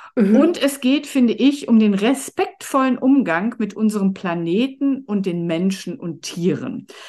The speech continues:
Speaker 2: Also, da sind ganz, ganz viele Punkte drin. Ich weiß gar nicht, ob wir die alle wirklich, ähm, besprechen können in einer Folge, aber wir versuchen mal, <laughs> das Grobe irgendwie so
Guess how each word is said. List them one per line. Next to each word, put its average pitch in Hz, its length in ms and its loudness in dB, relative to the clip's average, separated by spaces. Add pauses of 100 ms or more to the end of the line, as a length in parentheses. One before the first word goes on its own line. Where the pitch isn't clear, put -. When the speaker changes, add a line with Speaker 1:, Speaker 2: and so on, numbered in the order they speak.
(220)
Speaker 2:
Also, 202 340 2
da 185 220 -2
sind 254 640 -2
ganz, 262 460 -6
ganz 269 400 0
viele 269 260 4
Punkte 277 460 2
drin. 190 360 -2
Ich 214 220 -4
weiß 233 300 0
gar 190 180 -2
nicht, 226 180 -4
ob 233 160 -8
wir 220 80 -2
die 196 220 -4
alle 202 300 0
wirklich, 240 500 -2 (480)
ähm, 196 400 0
besprechen 202 600 -2
können 208 260 -2
in 180 180 -2
einer 175 340 -4
Folge, 185 520 -2 (640)
aber 240 340 2
wir 262 100 0
versuchen 247 640 0
mal, 233 260 0 (200)
<laughs> - 200 -20
das 220 320 -6
Grobe 285 840 2 (340)
irgendwie 220 560 0
so 190 340 -2